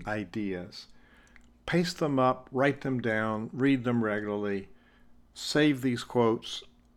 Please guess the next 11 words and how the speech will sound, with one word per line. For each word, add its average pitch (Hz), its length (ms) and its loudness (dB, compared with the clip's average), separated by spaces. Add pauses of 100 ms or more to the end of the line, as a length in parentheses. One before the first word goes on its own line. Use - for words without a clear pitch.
use 151 280 4
them 147 180 2
in 131 120 2
your 123 300 0
email 139 460 2
footer, 101 640 -4 (680)
give 160 220 2
attribution 117 760 0
to 98 100 -4
James 98 380 -4
Allen. 85 420 -6